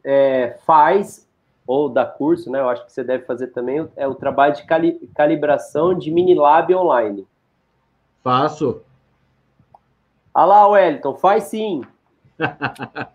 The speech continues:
Speaker 1: Ó, Natal, hein? Direto de Natal.
Speaker 2: Mas olha, se eu, eu vou te dizer, numa dessa, eu até vou até Natal pra calibrar o mini lab dele,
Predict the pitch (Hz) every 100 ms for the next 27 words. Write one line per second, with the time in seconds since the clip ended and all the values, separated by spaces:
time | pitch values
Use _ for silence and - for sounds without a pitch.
0 | 123 165 202 - - 151 143 190 214 226
1 | 208 196 190 208 214 _ 120 135 160 170
2 | 190 208 208 147 107 95 _ _ _ _
3 | _ _ _ _ _ _ 147 156 147 185
4 | 170 156 190 196 190 180 196 202 190 151
5 | 170 165 170 160 160 190 185 156 143 151
6 | 165 170 165 214 180 196 185 190 185 165
7 | 151 156 147 - - 143 135 135 139 131
8 | 123 123 131 127 123 127 113 107 139 156